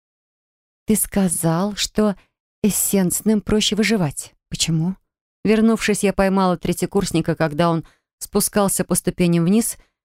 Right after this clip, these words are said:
за следующей стопкой учебников. «Да, потому что, в отличие от нас с тобой, они являются частью стихии. Вот тот крылатый, так же, как и ты, воздушник.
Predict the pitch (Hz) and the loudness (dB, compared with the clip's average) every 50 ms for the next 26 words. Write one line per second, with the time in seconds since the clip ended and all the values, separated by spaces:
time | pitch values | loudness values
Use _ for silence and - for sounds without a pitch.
0 | _ _ - 170 190 190 - - 190 165 175 175 - 175 - - 185 165 - - | _ _ -4 0 0 0 0 0 -2 0 0 0 -2 -2 -2 -2 -4 -4 -2 -4
1 | 170 - - 160 131 131 139 - - 110 - - _ _ _ _ _ _ _ _ | -4 -4 -2 -2 -2 -2 -2 -4 -8 -14 -14 -16 _ _ _ _ _ _ _ _
2 | _ _ _ _ _ _ _ _ _ - - 151 185 233 247 - _ _ _ - | _ _ _ _ _ _ _ _ _ -4 -2 0 2 0 0 -2 _ _ _ -12
3 | - - - 143 147 151 147 - - 143 143 151 - 160 160 151 - - 147 147 | -6 -2 0 2 2 2 2 0 -2 -2 -2 -2 0 0 -2 -2 0 0 0 0
4 | - 185 180 151 139 - - - 147 143 156 175 196 208 170 147 143 139 139 135 | 2 0 0 0 0 -2 -2 -2 -2 0 2 2 2 2 2 2 2 2 2 2
5 | 147 151 151 - - 160 - - 151 147 - - 151 - - - 160 - - 135 | 2 0 0 0 -2 -6 -4 -2 -2 -2 -2 -4 -6 -4 -4 -6 -4 -2 -2 -4
6 | 110 120 - _ _ _ _ _ _ _ _ _ _ _ _ _ _ - - 151 | -4 -6 -10 _ _ _ _ _ _ _ _ _ _ _ _ _ _ -2 -2 0
7 | - - 190 180 - - 160 170 170 180 175 151 - 147 127 127 - _ _ - | 2 0 0 0 0 -2 0 2 2 2 2 0 -2 -6 -8 -8 -10 _ _ -4
8 | 170 151 156 151 - 156 147 - - 143 - - 220 233 220 - _ _ - 143 | -2 -2 -2 -2 -2 -2 -4 -2 -2 -4 -2 0 -2 -2 -2 -4 _ _ -2 0
9 | 170 156 139 147 131 - - 123 120 - - | 0 0 0 -2 -2 -2 -4 -6 -6 -6 -10